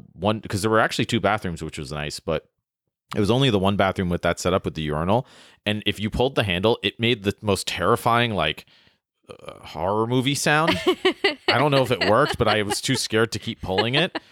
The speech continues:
Speaker 1: so I never found out. Um, so that was that.
Speaker 2: Yeah.
Speaker 1: Like, it was just kinda, uh, you know, whatever.
Speaker 2: <laughs>
Speaker 1: You get what you get.
Speaker 2: There was something else I noticed about the
Speaker 1: I don't know.
Speaker 2: bathrooms. I, I can't believe that we're spending this much time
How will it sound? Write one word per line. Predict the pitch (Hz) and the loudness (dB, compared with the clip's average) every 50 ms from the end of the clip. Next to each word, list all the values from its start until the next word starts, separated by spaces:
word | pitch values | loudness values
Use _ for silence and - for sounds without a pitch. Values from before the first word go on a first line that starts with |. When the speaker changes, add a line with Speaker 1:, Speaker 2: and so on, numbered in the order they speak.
| - - | -12 -4
Speaker 1:
so | - 107 | -2 0
I | 104 | 0
never | 104 117 113 120 113 | 2 2 2 2 0
found | - - 107 104 104 92 | 0 2 2 2 2 2
out. | 90 87 101 127 160 - _ _ _ - - - - _ | 2 2 4 2 2 0 _ _ _ -20 -20 -20 -14 _
Um, | - 92 92 92 90 87 85 85 85 - _ _ _ _ _ _ _ _ _ _ - | -2 0 2 2 2 0 -2 -6 -12 -14 _ _ _ _ _ _ _ _ _ _ -14
so | - - 98 92 87 87 82 | -6 -2 -2 0 0 0 -2
that | 76 90 95 | -2 -2 -2
was | 90 87 78 | -2 -4 -6
that. | - 76 73 76 85 - _ _ _ _ _ | -6 -6 -6 -6 -6 -8 _ _ _ _ _
Speaker 2:
Yeah. | - 240 240 254 - | -14 -8 -4 0 2
Speaker 1:
Like, | 139 147 | 2 2
it | 143 156 | 2 2
was | 160 160 156 151 | 2 0 0 0
just | 175 175 143 - - | -2 -4 -4 -4 -6
kinda, | 156 165 160 151 151 143 135 120 | -4 -2 -2 -2 -2 -2 -4 -6
uh, | 117 117 123 123 127 127 127 127 123 123 123 120 120 | -8 -8 -4 -2 0 2 2 2 2 2 0 -2 -2
you | 120 117 | 0 0
know, | 117 113 | 2 2
whatever. | 113 120 120 123 120 - 98 95 101 104 104 | 2 4 4 4 2 2 0 0 0 -2 -2
Speaker 2:
<laughs> | |
Speaker 1:
You | 107 107 117 101 | -2 -4 -2 0
get | 120 123 110 | 0 0 2
what | 110 113 | 0 -2
you | 104 101 | -2 -2
get. | 92 113 107 101 98 85 98 - - - - - - - - 330 - | 0 2 2 2 2 0 -4 -12 -18 -20 -20 -20 -20 -20 -20 -4 0
Speaker 2:
There | - 403 | 2 2
was | 359 440 440 - | 2 2 0 0
something | 466 440 - 494 - | 0 -2 0 0 2
else | 240 262 285 - | 2 2 2 0
I | 320 | -2
noticed | 262 254 240 226 247 - - | -2 -2 -4 -4 -4 -8 -6
about | 240 226 214 214 | -2 -2 -2 0
the | - | 0
Speaker 1:
I | 180 | 0
don't | 185 180 180 | 0 0 0
know. | 165 | -2
Speaker 2:
bathrooms. | 175 196 185 180 196 - - _ - | -2 -4 -4 -6 -8 -12 -18 _ -12
I, | - - - | -10 -6 -4
I | 208 | -4
can't | 233 - 277 240 | -2 0 0 -2
believe | 233 262 247 220 | 0 -2 -4 -2
that | 214 180 | -2 -2
we're | 196 208 | -4 -4
spending | - - 190 190 185 180 170 170 | -2 -2 -2 -2 -4 -8 -12 -8
this | 165 175 185 185 - - | -4 -4 -2 -2 -4 -4
much | 220 208 202 - | -4 -4 -4 -6
time | - - 175 175 185 185 196 | -4 -2 0 0 0 -2 -6